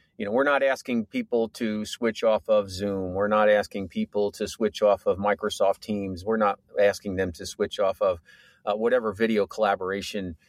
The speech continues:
uh, platform they may be using. But when you think about that time period of twenty, uh, twenty twenty, twenty twenty-one, you know, we all got used to this world, whether we were learning, whether we were,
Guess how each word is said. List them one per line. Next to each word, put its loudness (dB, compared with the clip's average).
uh, 0
platform 0
they 2
may -2
be -6
using. -6
But 0
when 0
you 2
think -2
about 2
that 0
time 0
period -2
of 0
twenty, 0
uh, 0
twenty 0
twenty, -2
twenty -4
twenty-one, 0
you 0
know, 6
we 2
all 4
got 2
used -6
to -2
this -2
world, 2
whether 4
we 2
were 0
learning, 2
whether 2
we -2
were, -2